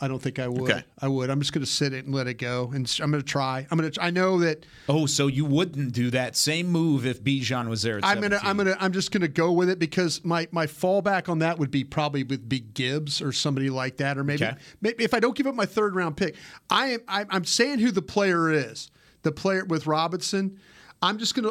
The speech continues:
Speaker 1: I'm gonna sit it and I'm gonna, and I'm gonna try and see if he'll get there to me. I'm just gonna bet that the league might not value the running backs like they should. Now I'm gonna walk a minefield for sure, but I, but I'm just,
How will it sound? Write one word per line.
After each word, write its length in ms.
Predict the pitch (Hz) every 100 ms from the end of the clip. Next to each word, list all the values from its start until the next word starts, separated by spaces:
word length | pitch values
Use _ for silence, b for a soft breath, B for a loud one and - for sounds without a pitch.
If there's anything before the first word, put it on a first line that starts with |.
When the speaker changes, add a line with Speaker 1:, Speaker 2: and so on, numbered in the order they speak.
| -
Speaker 1:
I'm 120 | 196
gonna 140 | 170
sit 420 | 151 - - 214 240
it 200 | 247 -
and 120 | 185
I'm 140 | 170 165
gonna, 240 | 160 147
and 140 | 156 151
I'm 60 |
gonna 160 | 151 131
try 380 | 139 180 180 185
and 220 | 165 147
see 200 | - 170
if 80 | 151
he'll 120 | 151
get 260 | 123 139 139
there 120 | 127
to 140 | - 135
me. 120 | 131
I'm 100 | 151
just 160 | 208 -
gonna 140 | 240
bet 480 | 147 185 175 151 - b b b
that 160 | 160
the 80 | 170
league 640 | 147 143 170 175 175 156 139 _ -
might 560 | 185 147 165 160 -
not 320 | 151 147 151
value 400 | 143 147 143 143
the 120 | 135 131
running 260 | 135 135
backs 280 | 123 131 -
like 180 | 127 -
they 120 | 123
should. 400 | - - 123 117
Now 140 | 170 165
I'm 100 | 208
gonna 100 | 220
walk 280 | 202 202 196
a 40 |
minefield 640 | 170 170 160 - 123 110 - B B
for 120 | - 147
sure, 380 | - 156 110 - b b b b
but 120 | 165 160
I, 160 | 147 143
but 140 | 151
I'm 120 | 143
just, 220 | 151 190